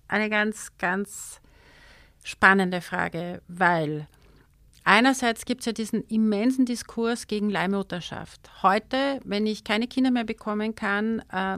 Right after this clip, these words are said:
besteht in vielen Ländern die Möglichkeit einer Leihmutterschaft. Das ist natürlich in gewisser Weise grauenvoll, weil jemand seinen Körper mir altruistisch verkauft, unter Anführungszeichen.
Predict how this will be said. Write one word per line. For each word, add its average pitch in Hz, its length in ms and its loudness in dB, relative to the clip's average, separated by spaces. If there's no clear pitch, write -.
besteht 220 540 -6
in 202 160 -4
vielen 208 320 0
Ländern 202 320 0
die 202 80 -2
Möglichkeit 190 800 -4
einer 190 260 -2
Leihmutterschaft. 180 840 -4
Das 190 180 -2
ist 214 200 -4
natürlich 233 580 0
in 208 140 0
gewisser 220 400 0
Weise 208 240 -2
grauenvoll, 220 560 2
weil 214 120 0
jemand 202 360 0
seinen 196 340 -4
Körper 208 480 0
mir 202 580 2
altruistisch 254 760 4
verkauft, 190 640 0
unter 202 200 0
Anführungszeichen. 196 1040 -2